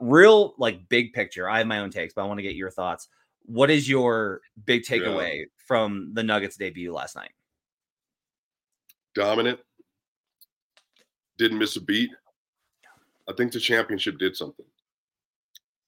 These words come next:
Speaker 2: You know, it's funny, when you remember preseason, Matt, we talked about the over-under for the Nuggets, and I think you had them at forty-nine. I think the, is it, that's what you had them, like, maybe three weeks ago or something like that?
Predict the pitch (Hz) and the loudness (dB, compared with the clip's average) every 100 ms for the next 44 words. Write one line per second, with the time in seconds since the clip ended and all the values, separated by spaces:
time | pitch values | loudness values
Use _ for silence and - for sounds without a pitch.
0 | - 135 127 127 147 139 110 98 110 107 | 0 4 4 4 2 2 0 -2 -4 0
1 | 127 165 131 165 143 123 120 117 98 92 | 0 2 2 2 0 -2 -2 -6 -6 -4
2 | 92 87 - 117 113 92 90 85 92 85 | -4 -4 -4 -4 -2 -4 -4 -4 -4 -4
3 | 82 90 85 73 78 78 76 76 78 90 | -6 -6 -8 -10 -8 -8 -8 -10 -8 -8
4 | 92 90 90 82 78 - - 87 80 76 | -8 -4 -4 -4 -8 -12 -10 -6 -6 -4
5 | 80 90 90 90 101 95 - - 87 85 | -4 -4 -6 -6 -6 -6 -8 -8 -6 -4
6 | 85 76 87 87 92 87 92 92 92 98 | -6 -8 -10 -8 -4 -4 -6 -8 -6 -4
7 | 95 92 92 82 76 _ _ _ - 87 | -2 -2 -4 -6 -10 _ _ _ -8 -6
8 | 82 90 90 95 87 92 90 98 - 92 | -4 -4 -4 -8 -6 -4 -4 -6 -6 -6
9 | 90 95 92 | -4 -4 -6